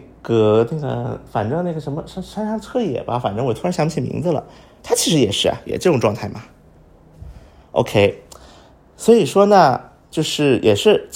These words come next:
考察过好几次嘛，也是就是找机会嘛。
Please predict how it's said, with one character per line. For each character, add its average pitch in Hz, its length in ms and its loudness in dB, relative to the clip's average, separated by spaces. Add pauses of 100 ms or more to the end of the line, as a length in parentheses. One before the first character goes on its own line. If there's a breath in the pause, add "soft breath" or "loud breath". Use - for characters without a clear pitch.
考 - 160 -2
察 113 160 0
过 139 80 0
好 170 160 2
几 113 80 2
次 - 240 -2
嘛， 127 160 -2 (260)
也 92 180 0
是 - 200 0
就 151 100 0
是 151 80 4
找 - 220 0
机 143 200 0
会 160 140 2
嘛。 - 220 -6